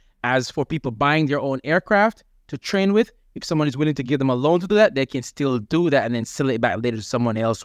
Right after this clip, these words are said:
who's gonna get a loan to pay for it to do the same thing. So, or put it in the F B O. But we talked about that before. You put it in an F B O to lease back and try to make some money off the aircraft,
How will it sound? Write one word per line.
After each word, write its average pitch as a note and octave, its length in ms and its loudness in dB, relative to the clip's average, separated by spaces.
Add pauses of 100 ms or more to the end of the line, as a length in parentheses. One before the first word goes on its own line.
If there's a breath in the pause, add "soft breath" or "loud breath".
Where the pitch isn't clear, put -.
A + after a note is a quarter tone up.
who's B2 200 -2
gonna A2 180 -4
get A2 160 0
a - 20 -4
loan A2 220 0
to - 80 -10
pay A#2 180 2
for G#2+ 160 -4
it - 60 -6
to - 80 -10
do G2+ 80 -2
the F#2 80 -4
same G#2+ 240 -4
thing. G2+ 160 -8 (340)
So, D3 200 2
or C3 240 0
put D#3+ 160 0
it C#3+ 80 4
in C3+ 120 4
the B2+ 120 -2
F C3 200 -2
B B2+ 180 0
O. A#2+ 60 0
But A#2 60 -6
we B2+ 100 -4
talked G3 260 0
about E3 180 4
that C3+ 120 0
before. C#3+ 300 -6
You B2 100 -2
put E3+ 140 -2
it D#3 80 0
in - 0 -
an C#3+ 140 2
F D3 180 0
B C#3 160 0
O C#3 200 -2 (760)
to - 80 -2
lease C#3 300 2
back C3 340 2 (300)
and A#2+ 140 -2
try D3+ 100 4
to C3+ 60 4
make C3 180 0
some A#2+ 140 -2
money B2+ 220 0
off E3+ 220 2
the G#2+ 120 -2
aircraft, G#2+ 460 -6